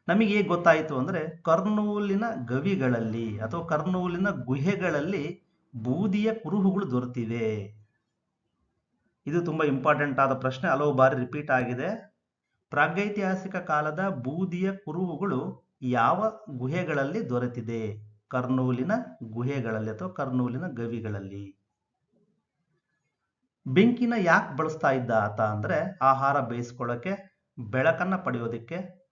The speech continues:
ಪ್ರಾಣಿಗಳನ್ನ ಎದುರಿಸಲು ಇತ್ಯಾದಿ ಬೇರೆ ಬೇರೆ ಕಾರಣಗಳಿಗಾಗಿ ಬೆಂಕಿನ ಬಳಸ್ತಾ ಇದ್ದ. ಇನ್ನು ಗುಯಾಲ-, ಗುಹಾಲಯಗಳಲ್ಲಿ, ಸಾರಿ, ಗುಹಾಲಯಗಳಲ್ಲಿ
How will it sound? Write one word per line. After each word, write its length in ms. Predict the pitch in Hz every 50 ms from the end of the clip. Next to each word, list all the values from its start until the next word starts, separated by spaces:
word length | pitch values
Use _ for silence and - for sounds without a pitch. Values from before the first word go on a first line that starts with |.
| _ _ _ _ _ _ _ _
ಪ್ರಾಣಿಗಳನ್ನ 680 | - 190 180 180 208 240 247 233 190 170 160 185 208 175
ಎದುರಿಸಲು 920 | 156 165 156 127 127 135 143 202 226 - - 170 139 - - - - - _ _ _ _ _ _ _ _ _ _ _ _ _ _ -
ಇತ್ಯಾದಿ 440 | 196 190 - 220 214 214 196 208 175
ಬೇರೆ 200 | 160 175 170 165
ಬೇರೆ 200 | 165 160 160 -
ಕಾರಣಗಳಿಗಾಗಿ 960 | 147 135 131 131 131 123 117 117 117 139 156 165 135 131 147 143 - _ _ -
ಬೆಂಕಿನ 400 | 117 117 120 123 120 117 139 175
ಬಳಸ್ತಾ 420 | 190 143 117 110 110 107 107 - 117
ಇದ್ದ. 180 | 101 98 98 101 98 95 - - _ _ _ _ _ _ _ _ _ _ _ _ _ _ _ _ _ _ _ _ _ _ _ _ _ _ _ _ _ _ _ _ _ _ _ _ _ _ _ -
ಇನ್ನು 420 | 233 220 165 - 101 - - - -
ಗುಯಾಲ-, 880 | 139 127 120 131 143 170 190 202 220 226 214 202 - - - - 135 123
ಗುಹಾಲಯಗಳಲ್ಲಿ, 1040 | 120 127 143 156 175 196 208 196 190 185 170 151 143 135 160 170 135 127 127 - - -
ಸಾರಿ, 180 | - 120 117 127
ಗುಹಾಲಯಗಳಲ್ಲಿ 1200 | - - 117 123 127 127 147 170 185 196 196 185 170 143 123 127 127 160 180 147 143 147 - -